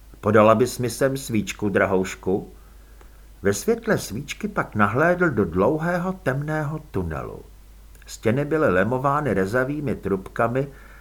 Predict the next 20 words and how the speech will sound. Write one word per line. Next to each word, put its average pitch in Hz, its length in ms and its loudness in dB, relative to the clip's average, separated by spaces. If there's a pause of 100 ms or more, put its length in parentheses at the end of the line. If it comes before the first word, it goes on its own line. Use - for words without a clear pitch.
(160)
z - 140 -10
nichž 107 300 0
v - 80 -16
každém 160 480 -2
spoji 143 460 -2
unikala 147 560 -4
horká 123 640 -4
pára. 62 500 -8 (1080)
Odtudy 110 400 2
se 117 200 2
mohl 120 300 6
pohodlně 135 580 2
dostat 104 440 0
ven 117 280 2
i 147 120 -2
dovnitř, 147 680 0
aniž 117 280 -2
ho 135 100 4
kdo 156 200 -2
zahlédl. 185 640 -2